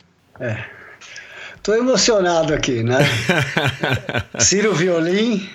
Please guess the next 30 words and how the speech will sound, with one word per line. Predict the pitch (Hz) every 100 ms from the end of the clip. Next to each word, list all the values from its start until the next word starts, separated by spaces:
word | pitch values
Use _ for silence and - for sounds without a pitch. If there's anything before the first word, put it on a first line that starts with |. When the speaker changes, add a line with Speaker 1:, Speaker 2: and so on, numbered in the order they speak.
| -
Speaker 1:
né? | 131 143 160
Campeão, | 151 151 156 165 170 147 117 113 - - - -
o | 156
outro | 180 202 202
campeão | 180 175 156 160
mundial. | 160 151 127 143 190 185 - - - -
Aliás, | 175 208 233
Speaker 2:
Pois | 233
Speaker 1:
não | 214
Speaker 2:
é. |
Speaker 1:
vamos | 185 185
fazer | 190 160
inju-, | 185 156 185
não | 156 151 160
sei | 156 190
se | 180 -
a, | 165 135 117 110 127 - - - -
a, | 120 117 107 104 123
a | 117
Cris | - 180 -
Carvalho | 151 123 147 160 139
foi | 151
campeã | 147 143 139 139
mundial, | 131 117 139 165 151
Michel, | 120 117 123 113
não | 123
sei | - 135
se | 147
ela | 160
foi. | - 127 113